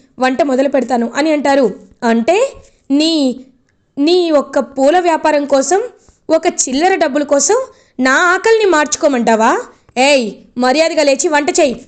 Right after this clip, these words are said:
అని అంటుంది ప్రభావతి. "అమ్మవతి, నీకు కళ్ళు కనిపిస్తున్నాయా, లేకపోతే కళ్ళజోడు షాప్కి తీసుకువెళ్ళాలా? పొద్దున్నిండి చూస్తున్నావు, మీనా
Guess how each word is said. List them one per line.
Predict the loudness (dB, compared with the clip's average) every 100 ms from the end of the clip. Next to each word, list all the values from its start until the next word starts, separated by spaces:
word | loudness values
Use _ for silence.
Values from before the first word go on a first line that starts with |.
| -6
అని | -2 -2
అంటుంది | -2 -4 -4
ప్రభావతి. | 0 0 2 0 0 -2 -4 -10 _ -10
"అమ్మవతి, | -4 0 0 0 0 -4 -4 -16 _ -4
నీకు | -2 0 0 0 -2 -6 _ _
కళ్ళు | -2 -2
కనిపిస్తున్నాయా, | -2 -4 -4 -6 -6 -4 -2 -2 -4 -10 _ -2
లేకపోతే | -2 -2 -2 -2
కళ్ళజోడు | -2 -2 0 0 0
షాప్కి | 0 -2 -2
తీసుకువెళ్ళాలా? | -4 -4 -4 -2 0 0 0 -2 -8 _ _ _
పొద్దున్నిండి | -2 0 -4 -4 -2 -2 -2
చూస్తున్నావు, | -4 -6 -6 -6 -10 _ _ -8
మీనా | -4 -4 -4 -4